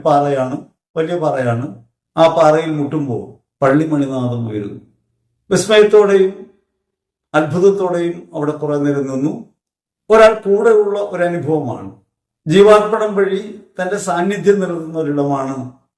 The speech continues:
ആരാൽവായ് മൊഴിയിലെ കാറ്റാടി മലയിൽ തോന്നി ഞങ്ങൾ തിരിച്ചു പോകും. ഇതാണ് ആദ്യം ഉണ്ടായ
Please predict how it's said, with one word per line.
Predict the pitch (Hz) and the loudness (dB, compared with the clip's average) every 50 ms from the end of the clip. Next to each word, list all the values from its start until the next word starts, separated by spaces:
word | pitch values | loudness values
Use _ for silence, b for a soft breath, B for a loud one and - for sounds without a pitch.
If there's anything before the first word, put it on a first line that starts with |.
| _ _ _ _ _ _ _ - | _ _ _ _ _ _ _ -2
ആരാൽവായ് | 147 147 151 156 151 147 143 139 139 143 139 135 | 2 2 4 4 2 0 0 0 -2 -2 -2 -2
മൊഴിയിലെ | 135 131 131 131 123 131 131 - | -6 -8 -8 -6 -6 -6 -6 -6
കാറ്റാടി | 131 123 123 - 143 139 139 | -8 -6 -6 -4 -4 -4 -4
മലയിൽ | 127 127 123 120 123 117 117 | -6 -6 -4 -4 -4 -6 -6
തോന്നി | - 117 113 113 120 127 131 127 123 123 - - _ _ _ _ _ _ _ - - | -6 -6 -2 0 0 0 2 0 -2 -4 -6 -12 _ _ _ _ _ _ _ -12 -6
ഞങ്ങൾ | 127 123 123 117 | -4 -4 -4 -4
തിരിച്ചു | 120 107 101 - - | -6 -12 -16 -18 -20
പോകും. | - - - - _ _ _ - | -20 -20 -20 -20 _ _ _ -2
ഇതാണ് | 180 220 214 | 0 2 2
ആദ്യം | 202 185 185 180 175 202 208 180 156 | 2 2 2 0 0 -2 -2 0 0
ഉണ്ടായ | 151 143 143 139 135 | 0 0 0 0 0